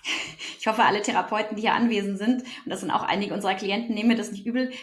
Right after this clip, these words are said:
Therapeuten sind wundervolle Menschen, die meisten erzielen auch großartige Veränderungen.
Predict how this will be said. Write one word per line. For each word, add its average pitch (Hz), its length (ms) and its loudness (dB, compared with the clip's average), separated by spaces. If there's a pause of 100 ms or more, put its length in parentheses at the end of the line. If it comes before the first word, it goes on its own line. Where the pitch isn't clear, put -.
Therapeuten 220 480 2
sind 202 160 -4
wundervolle 240 420 8
Menschen, 220 340 2
die 202 60 -2
meisten 214 360 0
erzielen 233 420 0
auch 277 140 -4
großartige 214 540 -2
Veränderungen. 226 600 -2